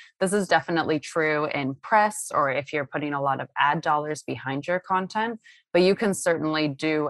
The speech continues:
outreach and find other channels where people are happy to do content swaps because there's a, a value to both companies involved. And so you can equally participate for free.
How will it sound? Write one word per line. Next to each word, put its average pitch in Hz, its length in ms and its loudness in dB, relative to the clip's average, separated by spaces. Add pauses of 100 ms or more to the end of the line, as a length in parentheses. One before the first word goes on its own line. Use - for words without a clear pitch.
outreach 190 540 0
and 147 240 -2
find 151 440 0 (160)
other 135 240 0
channels 190 600 2
where 147 540 2 (200)
people 165 220 -2
are 160 120 6
happy 156 380 0
to 135 140 -8
do 147 160 -2
content 139 460 -2
swaps 135 260 -2
because 139 300 -6
there's 143 260 -2
a, 127 420 0
a 143 80 0
value 135 420 0
to 151 120 -6
both 135 300 -2
companies 139 480 -6
involved. 143 480 0 (400)
And 170 80 0
so 175 80 4
you 160 100 4
can 165 300 2
equally 156 380 -2
participate 139 680 -6
for - 240 -8
free. - 320 -8